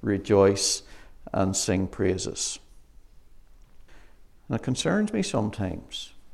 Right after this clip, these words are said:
maybe it should concern me more, when our worship is not joyful.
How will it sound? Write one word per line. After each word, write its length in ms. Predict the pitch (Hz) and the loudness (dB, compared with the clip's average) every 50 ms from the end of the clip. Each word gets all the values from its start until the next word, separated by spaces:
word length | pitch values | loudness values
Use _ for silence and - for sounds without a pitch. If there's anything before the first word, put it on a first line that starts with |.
| - - - | -18 -12 -8
maybe 220 | 135 135 139 - 139 | -8 -6 -4 -4 -4
it 80 | 131 | -2
should 200 | - - 123 - | -2 -2 -4 -2
concern 460 | - 131 117 - - 120 117 110 107 | -4 -6 -6 -2 0 0 0 2 0
me 140 | 104 104 104 | 0 0 0
more, 480 | 98 98 101 107 113 113 98 - - - - - - - - - - - - | 0 0 0 0 0 0 -2 -2 -6 -10 -18 -20 -20 -20 -20 -20 -20 -20 -10
when 180 | - 120 113 110 | -6 -4 -2 0
our 140 | 107 107 107 | 0 0 2
worship 440 | 101 101 107 - - - 110 - - | 4 4 4 2 0 -2 -6 -4 -6
is 140 | 95 - | -6 -4
not 240 | 110 98 92 92 - | -4 -4 -4 -4 -6
joyful. 500 | - 101 92 95 98 95 - - 80 - | -2 0 0 0 0 -2 -4 -10 -14 -16